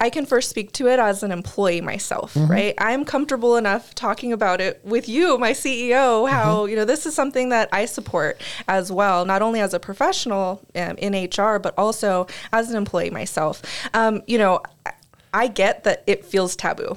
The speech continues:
Speaker 1: Like, it still feels a bit taboo to me to
Speaker 2: Mm-hmm.
Speaker 1: discuss pay, to
Speaker 2: Mm-hmm.
Speaker 1: ask, you know, "How much,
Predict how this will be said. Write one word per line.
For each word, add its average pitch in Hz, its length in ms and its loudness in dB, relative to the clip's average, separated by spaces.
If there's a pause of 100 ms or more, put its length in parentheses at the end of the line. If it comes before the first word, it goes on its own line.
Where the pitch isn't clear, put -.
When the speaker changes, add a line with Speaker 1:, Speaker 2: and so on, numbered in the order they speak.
(120)
Speaker 1:
Like, 226 160 2
it 277 100 2
still 226 300 0
feels 190 260 0
a 180 60 -6
bit 170 180 0
taboo 175 360 -4
to 226 140 -6
me 160 160 4
to 160 60 4
Speaker 2:
Mm-hmm. 185 120 4
Speaker 1:
discuss 175 600 -2 (280)
pay, 175 560 0 (180)
to 139 380 2
Speaker 2:
Mm-hmm. - 120 -12
Speaker 1:
ask, 180 560 -2 (200)
you 247 100 -4
know, 247 100 -2
"How 214 240 -2
much, 226 480 -2